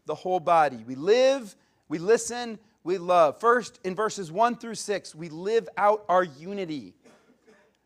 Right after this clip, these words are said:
"I urge you, therefore, in the, a prisoner, I, I, therefore, a prisoner for the Lord, urge you to walk in a manner worthy of the calling." Verse three, "Eager to maintain the unity of the Spirit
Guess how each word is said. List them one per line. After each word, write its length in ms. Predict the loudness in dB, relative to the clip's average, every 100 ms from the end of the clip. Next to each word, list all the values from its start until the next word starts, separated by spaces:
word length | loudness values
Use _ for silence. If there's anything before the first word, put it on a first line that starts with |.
| -2
"I 120 | 2
urge 360 | 8 8 8 4
you, 120 | 0
therefore, 680 | 4 4 4 4 6 4 -2 _
in 140 | -6 -2
the, 100 | 0
a 200 | 2 0
prisoner, 380 | 2 0 0 0
I, 140 | 2
I, 180 | 6 6
therefore, 320 | 6 2 0
a 40 | 0
prisoner 300 | -2 -2 -6
for 80 | -4
the 100 | 0
Lord, 260 | 2 2 2
urge 240 | 0 -2
you 100 | -12
to 140 | -12
walk 480 | -6 6 8 8 0
in 140 | -6 -4
a 80 |
manner 520 | -4 -4 -4 -4 -6 -8 _ _
worthy 540 | -4 4 4 4 -2 -2
of 120 | -2
the 80 | -2
calling." 540 | -6 0 0 0 -4
Verse 240 | -4 -4 -6
three, 400 | -10 -10 -10 -12 _ _ _ -6
"Eager 320 | -4 -4 -6
to 180 | -4 -4
maintain 640 | -4 -6 -10 -12 -12 -10
the 120 | -10
unity 600 | -10 -10 -8 -8 -10 -6
of 180 | -6 -6
the 60 | -8
Spirit 640 | -14 -6 -2 -2 -4